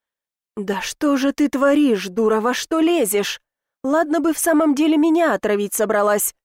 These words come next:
Я и антидот найду, и доносить не побегу, сам разберусь".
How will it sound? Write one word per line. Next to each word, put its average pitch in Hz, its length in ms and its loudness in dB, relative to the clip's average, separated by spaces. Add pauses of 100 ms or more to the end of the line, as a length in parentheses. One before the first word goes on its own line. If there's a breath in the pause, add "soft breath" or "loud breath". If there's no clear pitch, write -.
(200)
Я 269 240 0
и 320 120 2
антидот 220 560 0
найду, 285 380 0
и 285 60 0
доносить 226 580 -2
не 277 100 2
побегу, 269 480 0
сам 311 340 0
разберусь". 196 640 -2